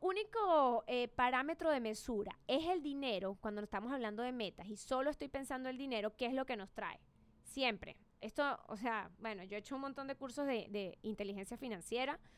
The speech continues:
Eh, nosotros hemos ido a, bueno, nosotros me refiero a mi esposo y yo, a eventos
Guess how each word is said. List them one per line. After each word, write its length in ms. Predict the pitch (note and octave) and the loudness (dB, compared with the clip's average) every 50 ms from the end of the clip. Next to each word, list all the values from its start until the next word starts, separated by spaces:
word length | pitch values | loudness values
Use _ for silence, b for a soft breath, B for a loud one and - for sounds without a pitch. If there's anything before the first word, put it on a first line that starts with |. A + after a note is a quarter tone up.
| B B B B B B - | B B B B B B -8
Eh, 300 | - A3+ A3+ A3 A3 G#3+ G3+ | -2 0 2 2 2 0 0
nosotros 320 | G#3 - - - G#3+ A#3 | -2 -6 -8 -10 -8 -6
hemos 160 | C4 C4 C4 C#4 | -4 -2 -2 0
ido 240 | C#4 C4+ C#4 - - - | 2 2 2 2 2 2
a, 260 | - A3+ G#3 G3+ - | 4 4 4 4 2
bueno, 200 | - G#3+ G3+ - - | -2 -6 -8 -8 -8
nosotros 420 | - G#3 G3 G3 G#3+ G#3 A3 A#3+ B3 | -8 -8 -6 -4 -4 -4 -2 -2 -2
me 140 | B3 A3+ | -2 -2
refiero 260 | G3+ G#3 - - F#3+ G3 | -2 -4 -6 -6 -6 -4
a 40 | |
mi 100 | G#3 A3+ | -4 -6
esposo 260 | G#3 - - F#3 - G#3+ | -8 -8 -12 -10 -8 -8
y 80 | G#3+ | -4
yo, 220 | G3+ A3+ A#3 B3 - b b b b b b b - - | -4 -4 -4 -6 -8 b b b b b b b -10 -4
a 180 | - A3 G#3+ G#3 | -2 0 2 2
eventos 760 | G#3+ A3 A3 A#3+ B3+ C4+ C#4+ C4+ - D#4 E4 F4 E4+ - - | 0 2 2 2 2 0 0 0 2 2 2 2 -2 -8 -16